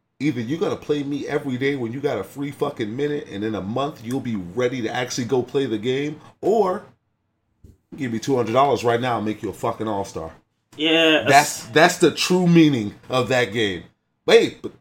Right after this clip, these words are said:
Speaker 1: but guess what? You still gotta grind
Speaker 2: For
Speaker 1: for
Speaker 2: your
Speaker 1: badge
Speaker 2: badges,
Speaker 1: specific
Speaker 2: yeah.
Speaker 1: shit. But money-wise, we'll start you off as a sixty overall.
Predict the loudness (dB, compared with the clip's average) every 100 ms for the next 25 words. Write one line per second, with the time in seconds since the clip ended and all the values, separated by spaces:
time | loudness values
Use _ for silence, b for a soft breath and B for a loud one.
0 | _ -8 0 0 2 0 -2 0 2 4
1 | 2 4 4 4 2 -2 -4 2 4 4
2 | 6 8 8 6 -2 4 4 6 4 6
3 | 8 6 4 B B _ _ _ _ _
4 | _ _ _ _ _ _ 2 2 6 4
5 | 6 6 6 6 2 -6 -14 _ _ _
6 | _ _ _ _ _ _ _ _ _ _
7 | 4 4 6 4 6 2 0 0 -4 -2
8 | 0 0 0 -4 -2 0 4 4 2 -4